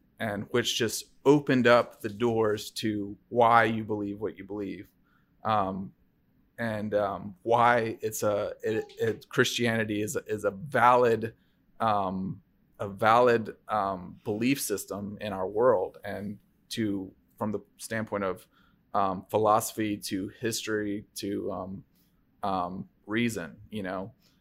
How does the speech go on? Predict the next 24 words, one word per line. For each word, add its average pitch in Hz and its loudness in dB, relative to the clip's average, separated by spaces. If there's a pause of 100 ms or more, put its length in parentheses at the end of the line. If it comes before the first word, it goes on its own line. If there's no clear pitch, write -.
(160)
and, 101 -4
um, 95 -2 (880)
and 113 0
that's 123 0
what 113 0
really 120 2
opened 117 0
the 98 -2
door 104 2
to 95 -4
a 104 -6
lot 104 2
of 104 2 (920)
understanding 107 -2 (200)
as, 95 -10 (200)
as 98 -8 (760)
of 101 -2
what, 113 4 (380)
why 117 6
I - 2
believe 95 -4
what 87 -4
I 80 0
believe. 82 -10